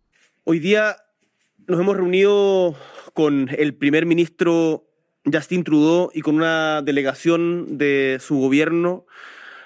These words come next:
para mirar juntos desde el sur del mundo hasta el norte los valores que nos unen.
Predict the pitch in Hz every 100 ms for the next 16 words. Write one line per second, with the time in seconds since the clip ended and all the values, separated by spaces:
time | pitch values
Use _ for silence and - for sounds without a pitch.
0 | _ 160 160 160 160 156 156 156 - _
1 | _ _ _ _ _ _ 170 165 180 202
2 | 196 220 220 226 220 190 180 160 180 175
3 | 170 165 160 143 165 156 - 226 214 220
4 | 202 226 233 220 226 226 226 - 170 156
5 | - 170 160 156 151 156 165 151 160 202
6 | 202 - 214 214 220 _ _ _ _ _
7 | _ 147 160 165 151 165 196 208 202 165
8 | 156 110 -